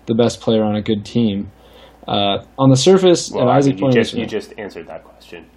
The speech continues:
Speaker 1: Yeah.
Speaker 2: <laughs>
Speaker 1: And then, I mean, you have Joey Votto, who also is on a very bad team, as Isaac li-, likes to point out.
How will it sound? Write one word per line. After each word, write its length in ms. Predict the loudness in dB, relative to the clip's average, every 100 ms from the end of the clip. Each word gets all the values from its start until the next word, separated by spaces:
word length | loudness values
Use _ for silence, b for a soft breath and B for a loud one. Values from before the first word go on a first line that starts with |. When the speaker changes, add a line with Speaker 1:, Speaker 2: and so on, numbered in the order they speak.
| -20 -2
Speaker 1:
Yeah. 360 | -2 -2 -6 -14
Speaker 2:
<laughs> 220 | -10 -8
Speaker 1:
And 680 | -2 -2 -2 -4 -2 2
then, 180 | 2 2
I 80 | 2
mean, 120 | 2
you 100 | 4
have 120 | 4 4
Joey 240 | 6 6
Votto, 560 | 4 2 2 0 0 -6 -8
who 100 | -4
also 320 | -2 -2 -2
is 100 | 0
on 140 | -2 -2
a 40 |
very 220 | -2 -2
bad 420 | -6 -10 -10 -10
team, 200 | -8 -8
as 100 | -6
Isaac 320 | -6 -8 -8 -8
li-, 140 | -10
likes 260 | -6 -8 -4
to 100 | -6
point 260 | -4 -4 -4
out. 300 | -6 -10